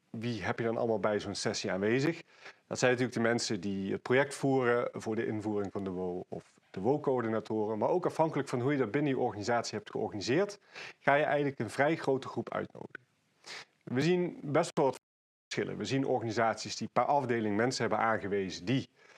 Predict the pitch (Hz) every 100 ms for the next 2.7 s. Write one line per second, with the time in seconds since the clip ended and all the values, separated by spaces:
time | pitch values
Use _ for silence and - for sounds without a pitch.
0 | _ _ - 95 92 87 90 92 - -
1 | 98 101 123 131 117 104 87 101 92 92
2 | 95 98 95 92 - _ -